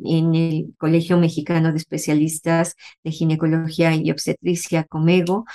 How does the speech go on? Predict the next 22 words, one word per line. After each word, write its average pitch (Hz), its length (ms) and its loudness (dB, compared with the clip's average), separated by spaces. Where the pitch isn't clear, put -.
así 160 260 -2
que 170 120 0
también 165 360 2
pueden 165 380 2
a-, 160 220 0
a 160 160 -4
ver 170 320 4
allí 160 300 0
una 165 200 2
gran 165 180 0
cantidad 160 540 -4
de - 140 -2
información 165 680 0
para 185 300 0
pacientes 165 640 -2
también 165 640 -2
en 156 220 -4
este, 151 580 -2
en 160 140 0
esta 156 320 -2
organización 160 760 -2
académica 170 800 2